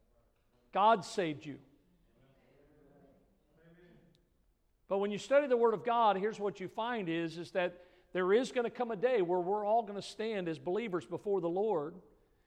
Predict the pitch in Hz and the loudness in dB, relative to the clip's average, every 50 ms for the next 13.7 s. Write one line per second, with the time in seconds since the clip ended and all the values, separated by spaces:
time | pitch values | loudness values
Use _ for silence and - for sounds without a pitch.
0 | _ _ _ _ _ - 170 170 185 202 226 220 202 202 147 180 202 214 226 233 | _ _ _ _ _ -8 -2 2 4 4 4 4 2 0 0 0 2 6 6 6
1 | 226 202 175 185 175 - - 214 208 196 185 180 175 - 160 139 127 202 226 254 | 6 6 4 0 -2 0 -2 -4 -2 -2 -4 -4 -4 -6 -10 -4 0 0 0 0
2 | 214 214 196 165 - - 185 175 165 170 - 202 185 185 185 180 - - 196 180 | 0 -2 -10 -10 -6 -4 -2 -2 -4 -4 -6 -4 -2 -2 -2 -4 -6 -8 -6 -4
3 | 180 180 180 - 160 147 180 175 180 175 175 170 160 151 131 - - 175 160 151 | -4 -4 -4 -6 -6 -2 -2 -2 -2 0 -2 -4 -4 -4 -8 -8 -6 -6 -6 -6
4 | 139 127 165 170 156 - - - - _ _ _ _ _ _ _ _ _ _ _ | -6 -2 -2 -2 -2 -4 -10 -18 -20 _ _ _ _ _ _ _ _ _ _ _
5 | _ _ _ _ _ _ _ _ _ _ _ _ _ _ _ - 180 - - 151 | _ _ _ _ _ _ _ _ _ _ _ _ _ _ _ -10 -8 -8 -8 -8
6 | 143 185 196 190 180 180 196 208 214 180 185 180 180 196 220 214 180 170 156 139 | -2 0 2 4 4 4 4 4 2 2 -2 -2 -2 -2 -4 -4 -4 -4 -6 -6
7 | 131 123 135 143 170 - - - _ _ _ _ _ _ _ _ _ _ _ _ | -10 -12 -16 -18 -18 -20 -20 -20 _ _ _ _ _ _ _ _ _ _ _ _
8 | - 160 - - - 190 180 180 170 160 - - 170 165 147 156 160 147 151 156 | -12 -12 -8 -6 -4 -2 -2 -2 -4 -6 -4 -4 -4 -2 0 0 2 4 4 4
9 | 156 156 160 - 180 165 165 165 170 170 165 160 156 156 156 147 156 143 - - | 2 0 -2 -10 -10 -8 -8 -8 -6 -6 -6 -4 -4 -6 -6 -6 -10 -12 -10 -12
10 | 190 180 175 170 - - - - 175 170 160 160 - 190 160 156 131 - 170 147 | -10 -8 -8 -10 -10 -10 -12 -10 -10 -10 -10 -12 -12 -12 -12 -12 -12 -14 -14 -14
11 | 135 131 - 180 196 190 170 139 139 135 131 131 _ _ _ _ _ _ _ _ | -14 -14 -14 -12 -12 -12 -12 -12 -14 -16 -18 -20 _ _ _ _ _ _ _ _
12 | _ _ _ _ _ _ _ - 170 170 175 170 180 175 180 - - 196 165 - | _ _ _ _ _ _ _ -2 2 2 2 0 0 -4 -4 -4 -4 -4 -4 -2
13 | 151 147 139 131 127 - - 139 135 131 127 - - - | -4 -8 -8 -8 -12 -14 -14 -14 -14 -14 -14 -14 -16 -20